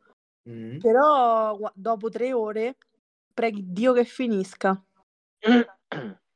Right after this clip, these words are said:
Speaker 2: Perché
Speaker 3: Mm.
Speaker 2: è troppo,
Speaker 1: Interessante.
Speaker 3: Io l'unica
Speaker 2: cioè, veramente troppo lungo, cazzo. Sembra che non finisce più.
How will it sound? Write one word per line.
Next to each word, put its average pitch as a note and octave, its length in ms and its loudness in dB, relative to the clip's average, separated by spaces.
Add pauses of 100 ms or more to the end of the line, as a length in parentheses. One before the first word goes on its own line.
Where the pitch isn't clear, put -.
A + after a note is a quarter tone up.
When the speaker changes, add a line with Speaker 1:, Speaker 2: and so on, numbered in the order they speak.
(680)
Speaker 2:
Perché A#3+ 280 2
Speaker 3:
Mm. - 20 6
Speaker 2:
è A#3+ 80 0
troppo, C4+ 320 2
Speaker 1:
Interessante. - 140 -2
Speaker 3:
Io G3 200 4
l'unica D3+ 240 4
Speaker 2:
cioè, - 200 -2
veramente A3 720 2
troppo A#3+ 400 0
lungo, G3 380 -2
cazzo. F3+ 420 -6
Sembra G3+ 300 -4
che G#3+ 80 -4
non A3 200 0
finisce A3 440 0
più. G3 240 -2